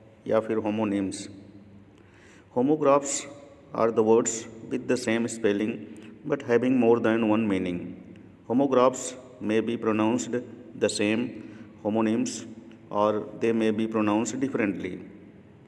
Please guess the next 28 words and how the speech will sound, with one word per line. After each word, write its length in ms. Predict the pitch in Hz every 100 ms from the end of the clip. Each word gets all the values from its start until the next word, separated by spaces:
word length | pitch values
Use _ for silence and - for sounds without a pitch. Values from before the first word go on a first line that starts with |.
| - - - - - - - 127
होमोग्राफ्स 500 | 147 151 147 147 -
ऐसा 260 | 127 127 -
शब्द 240 | 151 127
होता 340 | 120 120 127 120
है 220 | 131 131
जिसके 400 | 123 - 139 139 123
एक 220 | 127 131
से 180 | - 131
अधिक 300 | 101 123 -
अलग-अलग 440 | 113 123 120 123
अर्थ 240 | 113 113
होते 220 | 101 92 98
हैं, 220 | 90 87 - - - - - - -
same 280 | - 131 131 -
spelling 580 | 113 110 101 - - 135
but 140 | 143
different 380 | 131 123 127 123
meaning। 380 | 107 101 92 90 - - - - 120
होमोग्राफ्स 500 | 135 139 131 131 131
वाले 240 | 120 127
शब्दों 340 | 127 120 135
का 120 | 127 123
उच्चारण 380 | 120 117 110 113 - - - - - - -
कई 120 | 117
बार 180 | 123 -
अलग-अलग 420 | 110 120 127 117
होता 360 | 107 - 104
है, 80 | 104